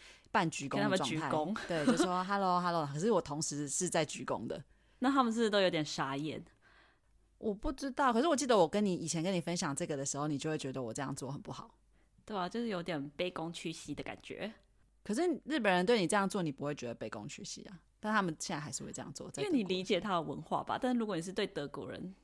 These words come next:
Speaker 2: 做的话，
Speaker 1: 嗯。
Speaker 2: 我是觉得德国人他们看到我们太恭敬的话，他就会觉得我们就是一种亚洲式的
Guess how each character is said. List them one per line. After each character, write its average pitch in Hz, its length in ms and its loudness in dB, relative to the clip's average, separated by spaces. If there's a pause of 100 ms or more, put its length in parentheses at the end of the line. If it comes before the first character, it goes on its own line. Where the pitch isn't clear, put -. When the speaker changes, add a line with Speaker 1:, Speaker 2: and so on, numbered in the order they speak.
Speaker 2:
做 - 220 -8
的 - 100 -10
话， - 220 0
Speaker 1:
嗯。 147 240 -2
Speaker 2:
我 170 100 -6
是 202 100 -2
觉 202 160 2
得 160 80 2
德 160 160 -2
国 165 220 0
人 151 220 0
他 214 180 -2
们 196 100 -4
看 247 120 0
到 196 100 6
我 165 140 0
们 139 100 -6
太 208 160 0
恭 170 260 -2
敬 170 220 -4
的 135 100 -6
话， 156 160 -2
他 180 140 -4
就 190 100 -6
会 190 80 0
觉 185 120 -2
得 - 20 0
我 156 60 -2
们 143 100 -4
就 165 80 -6
是 190 160 -4
一 190 80 -4
种 165 200 -4
亚 - 180 -8
洲 180 120 -2
式 175 200 -4
的 147 120 -4